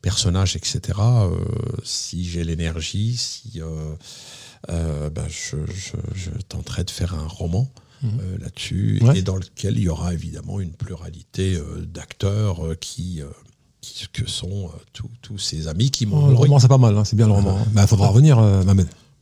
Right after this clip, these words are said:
Speaker 1: Voilà, donc on va continuer le travail d'écriture, le travail du savoir, et je finirai par cette phrase, si vous le permettez,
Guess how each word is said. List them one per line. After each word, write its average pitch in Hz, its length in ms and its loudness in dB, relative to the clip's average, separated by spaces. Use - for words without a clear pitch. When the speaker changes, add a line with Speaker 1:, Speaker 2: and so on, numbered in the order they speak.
Speaker 1:
Voilà, 82 280 0
donc - 220 -10
on - 20 0
va 85 140 0
continuer 90 480 0
le 92 80 2
travail 87 320 2
d'écriture, 90 640 2
le 90 100 4
travail 82 380 0
du 80 100 -6
savoir, 87 640 2
et 107 260 8
je 90 180 4
finirai 92 380 2
par - 180 0
cette - 220 -2
phrase, 85 420 0
si 101 220 -4
vous 76 100 -6
le 73 60 -6
permettez, 76 800 -2